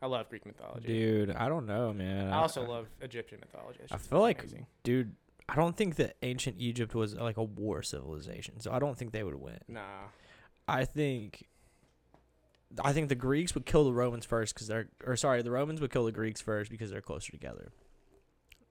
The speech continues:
Speaker 2: But I think the Romans would try to go to China, and China would just fucking destroy 'em because they're on their home turf.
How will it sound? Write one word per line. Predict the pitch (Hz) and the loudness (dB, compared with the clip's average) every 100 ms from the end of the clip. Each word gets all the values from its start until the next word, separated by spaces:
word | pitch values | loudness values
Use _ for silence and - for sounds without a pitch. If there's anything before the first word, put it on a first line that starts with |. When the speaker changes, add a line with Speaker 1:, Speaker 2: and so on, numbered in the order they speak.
| 113 | -4
Speaker 2:
But | 117 110 | 0 2
I | 107 | 0
think | - 139 151 113 - - - _ _ _ _ _ _ _ _ _ - | -2 0 0 -2 -10 -20 -20 _ _ _ _ _ _ _ _ _ -2
the | 117 | 2
Romans | 110 110 123 | 2 2 -2
would | 117 | -2
try | 120 107 | 2 0
to | |
go | 107 | 0
to | 123 | -2
China, | - 113 64 57 80 127 _ 107 | -4 -6 -6 -6 -8 -10 _ -12
and | 113 | -8
China | - 90 101 | -6 -4 -4
would | 73 | -8
just | - - | -10 -14
fucking | - - - 117 | -10 -8 -8 -10
destroy | 104 - 123 98 71 | -10 -6 -2 -2 -2
'em | 73 | -6
because | 98 104 | -6 -6
they're | 90 | -4
on | 98 | -4
their | - 78 | -6 -8
home | 107 - | -8 -10
turf. | - 55 | -10 -10